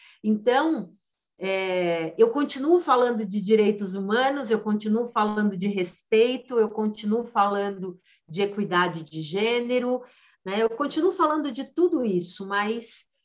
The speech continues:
é, talvez eu, eu tive a sorte aí de conseguir falar numa linguagem que eles conseguiam entender com maior facilidade.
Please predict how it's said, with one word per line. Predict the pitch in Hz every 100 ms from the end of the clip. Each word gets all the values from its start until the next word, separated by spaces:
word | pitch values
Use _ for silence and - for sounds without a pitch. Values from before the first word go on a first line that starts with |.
| _ -
é, | 220 220 - 226
talvez | - 240 214 247 254 226
eu, | 254 254 - _ _
eu | 220
tive | 208 247 226
a | 240
sorte | 240 - 208 214 214 -
aí | 202 196 202 214
de | 190 202 220 208
conseguir | 220 214 - 214 175 202 214
falar | - 214 202 190 208
numa | 214 214 208
linguagem | 214 202 190 185 196 196 202
que | 202 214 202
eles | 190 202 208 214 - - - _ _ _
conseguiam | - 214 208 185 196 214 214
entender | 220 220 220 214 202
com | 202 220
maior | 208 202 202
facilidade. | 202 208 202 - 208 214 190 165 160 156 165